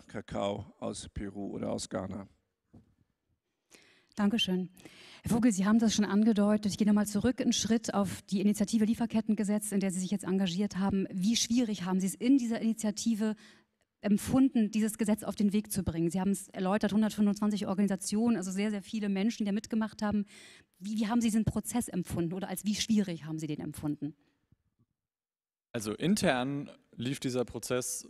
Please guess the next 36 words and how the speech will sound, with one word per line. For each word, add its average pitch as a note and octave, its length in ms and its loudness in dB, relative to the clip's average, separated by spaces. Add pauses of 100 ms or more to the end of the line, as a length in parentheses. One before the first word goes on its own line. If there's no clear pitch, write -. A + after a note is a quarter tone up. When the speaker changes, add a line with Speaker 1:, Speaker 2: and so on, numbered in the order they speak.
Speaker 3:
super B2+ 280 -4
gut, B2 200 -6
muss F#2+ 180 -6
ich F#2 100 -12
sagen. G#2 320 -6
Also G2+ 300 -6
ich, - 320 -10
ähm, G#2+ 300 -10
bin A2 160 -8
ja A2 60 -6
jetzt A2 180 -10
nicht G#2+ 100 -12
so, G#2+ 320 -8 (400)
noch G#2+ 120 -10
nicht A2 120 -10
so - 140 -10
lange, D#3 460 -2 (460)
ähm, A2+ 680 -4
dabei A#2 500 -2
auch, A#2+ 240 -6
aber G#2+ 280 -4
ich G#2+ 160 -10
habe A2+ 140 -6 (360)
das - 260 -8
als G#2+ 440 -8
eine A2+ 240 -6
sehr, C3 440 0
sehr B2 500 -2 (920)
symbiotische B2+ 920 -2
wirklich A#2+ 220 -6
Zusammenarbeit A2+ 800 -2
von A2 240 -6
ganz B2+ 220 -4
verschiedenen A#2 680 -6
zivilgesellschaftlichen A#2 960 -6
Organisationen C3 960 -6